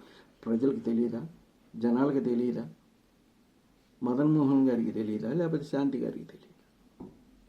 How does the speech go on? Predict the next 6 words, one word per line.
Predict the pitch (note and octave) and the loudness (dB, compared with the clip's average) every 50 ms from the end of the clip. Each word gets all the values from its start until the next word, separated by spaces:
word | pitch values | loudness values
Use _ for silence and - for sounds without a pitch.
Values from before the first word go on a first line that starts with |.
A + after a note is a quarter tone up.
| _ _ _ _ _ _ _ _ _ _ _ _ _ _ _ _ _ _ _ - - - - - - - | _ _ _ _ _ _ _ _ _ _ _ _ _ _ _ _ _ _ _ -20 -20 -20 -20 -20 -6 -2
వీళ్ళందరూ | C#3 D3 D3+ C#3+ C#3+ E3+ G#3 G#3+ G#3 F#3+ E3+ F3+ G#3+ A#3+ A#3+ - - - - - - - _ _ _ _ - - | 2 4 4 6 6 6 8 8 8 8 8 8 8 6 4 2 -2 -8 -16 -20 -20 -20 _ _ _ _ -2 2
సమాజం | C3+ C#3 F3 G#3+ G#3+ G#3+ A3+ A3+ A3+ | 4 6 6 8 10 12 12 12 12
నుంచి | A3 A3 A3 G#3+ - A3+ A3+ G#3+ G#3+ G#3 | 12 12 8 6 6 6 6 8 6 4
జాలి, | - A3 C4 C4+ - D#3+ G3+ G#3+ A3 A3 A3 A3 A3 - - - - - - - _ _ _ _ _ _ _ - | 8 8 8 8 10 10 10 10 12 12 10 10 8 4 0 -8 -14 -18 -20 -20 _ _ _ _ _ _ _ -2
ఆ, | - E3 E3+ E3+ E3+ E3+ E3 E3 E3 D#3+ D#3+ D#3+ - - - - | 2 4 4 6 6 6 6 6 6 6 4 2 0 -4 0 4
సింపతిని | - F#3+ G3 F#3+ A3 G#3+ A3 G#3+ G#3 G3+ G3+ G3+ G3+ G3 F#3 | 6 6 8 8 8 10 10 10 12 12 12 12 10 8 4